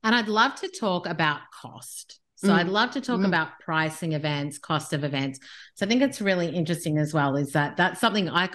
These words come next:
Speaker 1: I'm just nosy when it comes to events, actually. And I was been looking at, I've been looking for events more recently. And so I just started, like, a Facebook group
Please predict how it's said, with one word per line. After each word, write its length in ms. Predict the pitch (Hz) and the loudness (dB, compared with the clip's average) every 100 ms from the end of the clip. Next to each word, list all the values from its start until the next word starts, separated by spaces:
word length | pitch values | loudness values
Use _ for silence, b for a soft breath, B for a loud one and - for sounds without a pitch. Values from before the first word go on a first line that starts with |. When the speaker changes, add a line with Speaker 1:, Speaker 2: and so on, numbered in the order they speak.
| - | -4
Speaker 1:
I'm 160 | 202 | -2
just 300 | 220 208 - | 0 -2 0
nosy 640 | 147 131 127 127 123 139 185 | 2 4 6 4 4 4 6
when 140 | 143 | 4
it 80 | - | 2
comes 300 | 147 139 135 | 0 0 -2
to 120 | 147 | -4
events, 480 | 131 131 143 190 - | -2 -4 -6 -8 -10
actually. 680 | 156 147 - 147 135 156 190 B B - | -8 -8 -4 -2 2 2 0 B B 0
And 120 | 185 | 4
I 140 | 196 | 4
was 220 | 208 208 - 196 | 4 0 -8 2
been 340 | 233 220 220 | 2 4 2
looking 420 | 262 277 302 285 - | 0 0 -2 -2 0
at, 220 | 196 190 208 | 0 2 0
I've 160 | 196 | 0
been 200 | 226 214 | 0 0
looking 380 | 208 220 233 220 | -2 -2 0 -2
for 160 | - 190 | 2 2
events 480 | 170 160 147 - | 4 4 2 -2
more 220 | 196 170 160 | 0 2 4
recently. 560 | 156 156 180 160 160 | 2 2 -2 0 0
And 100 | 156 | 2
so 120 | 175 | 2
I 60 | 165 | 2
just 180 | 170 - | 2 0
started, 340 | 185 170 165 | 2 2 0
like, 220 | 156 147 | 0 -2
a 40 | 143 | -2
Facebook 500 | 147 139 - 151 143 | -2 -4 -4 -6 -2
group 280 | 147 139 | -2 -2